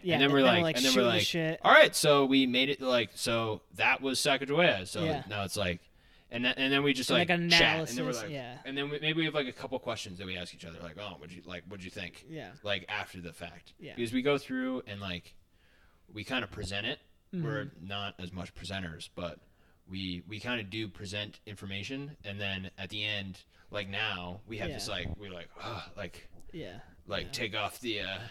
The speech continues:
Speaker 2: take off the suit.
Speaker 1: Yeah, yeah.
Speaker 2: <laughs>
Speaker 1: And, and just
Speaker 2: And,
Speaker 1: be,
Speaker 2: like,
Speaker 1: and, and
Speaker 2: un-,
Speaker 1: be like,
Speaker 2: uh,
Speaker 1: yeah,
Speaker 2: loosen the
Speaker 1: like,
Speaker 2: tie a
Speaker 1: like,
Speaker 2: little bit.
Speaker 1: Charbonneau was a bit of a dick. <laughs>
Speaker 2: Charbonneau was a bit of a dick.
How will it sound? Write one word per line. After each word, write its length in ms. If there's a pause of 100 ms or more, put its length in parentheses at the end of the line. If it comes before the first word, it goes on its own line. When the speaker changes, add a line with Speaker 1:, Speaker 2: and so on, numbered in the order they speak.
(180)
Speaker 2:
take 200
off 200
the 80
suit. 380
Speaker 1:
Yeah, 320
yeah. 260 (100)
Speaker 2:
<laughs> 80
Speaker 1:
And, 120
and 0
just 140
Speaker 2:
And, 100
Speaker 1:
be, 60
Speaker 2:
like, 100
Speaker 1:
and, 80 (120)
and 80
Speaker 2:
un-, 80
Speaker 1:
be 60
like, 120
Speaker 2:
uh, 40
Speaker 1:
yeah, 200
Speaker 2:
loosen 280
the 80
Speaker 1:
like, 60
Speaker 2:
tie 220
a 20
Speaker 1:
like, 100
Speaker 2:
little 160
bit. 60
Speaker 1:
Charbonneau 460
was 140
a 20
bit 120
of 80
a 60
dick. 420 (380)
<laughs> 340
Speaker 2:
Charbonneau 340
was 200
a 40
bit 140
of 80
a 40
dick. 360